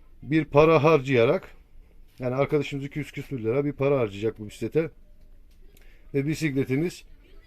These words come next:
e, tertemiz, sanki yeniymiş gibi olacak. E, ve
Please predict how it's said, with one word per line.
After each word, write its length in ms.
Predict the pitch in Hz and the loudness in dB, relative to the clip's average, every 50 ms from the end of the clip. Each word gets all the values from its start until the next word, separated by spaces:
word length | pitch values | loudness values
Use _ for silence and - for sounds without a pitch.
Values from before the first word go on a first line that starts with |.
| - - | -16 -10
e, 340 | 113 117 117 117 117 117 - | -6 -4 -2 -2 -2 -2 -2
tertemiz, 500 | - 165 151 - - 127 123 143 160 156 | -2 0 0 0 0 -2 -2 -2 -2 -4
sanki 600 | - - - - - - - 160 151 127 - 151 | -8 -14 -20 -20 -12 -6 -2 -2 -2 -2 -4 -6
yeniymiş 540 | 147 135 143 151 156 151 143 123 117 113 - | -4 -2 0 0 0 0 0 -2 -2 -4 -6
gibi 260 | - 131 123 143 156 | -8 -8 -6 -6 -6
olacak. 520 | - - 170 151 127 110 110 139 165 165 - - - - - - - - - - - - - - - - - - - - | -4 -4 -4 -2 -2 0 2 0 0 0 -4 -14 -20 -20 -20 -20 -20 -20 -20 -20 -20 -20 -20 -20 -20 -20 -20 -20 -14 -10
E, 80 | 127 | -8
ve 500 | 123 120 120 120 127 143 175 165 170 156 | -6 -4 -4 -4 -4 -2 -2 -2 -2 -2